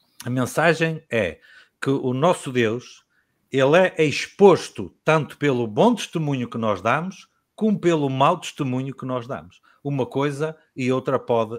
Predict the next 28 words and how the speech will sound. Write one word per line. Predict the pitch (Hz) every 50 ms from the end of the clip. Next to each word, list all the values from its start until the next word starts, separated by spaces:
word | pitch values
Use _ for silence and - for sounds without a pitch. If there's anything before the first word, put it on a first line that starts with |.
| 117
acontecer. | 104 - - 110 107 - - - 95 78 78 _ _ _ _ -
E | 160
depois | 147 143 147 180 190 196 196 - -
cabe | - - 165 160 165 165 170 175 - _ _ _ _ _ _
a | 131 131
cada | - - 160 151 147 151
um | 147 147 135
de | 131 131
nós | 127 127 131 139 139 - - -
decidir | 101 120 120 - - 131 123 107 117 120 123 120 120 120 _ _ _ - - - _ _ -
aquilo | 113 117 - - 120 113 113 117 113 113
que | - 101
deve | 101 113 107 107 98 98 101 95
fazer. | - - 107 95 85 87 90 101
E | 151 160
se | - 214
porventura | 196 - 214 214 202 214 202 - - 233 233 220 214
fizemos | 208 - 202 180 160 185 196 196 196 196 175 -
ou | 180 175
estamos | 170 - 175 170 170 160 147
a | 170 160
fazer | - 165 151 147 160 160
mal | 156 151 151 151 147
em | 147
alguma | 147 143 135 135 139 139 131
coisa, | - - 175 175 165 156 165 - -
ainda | 151 147 143 143 135 147
hoje | 147 156 165 175 185 165 - - -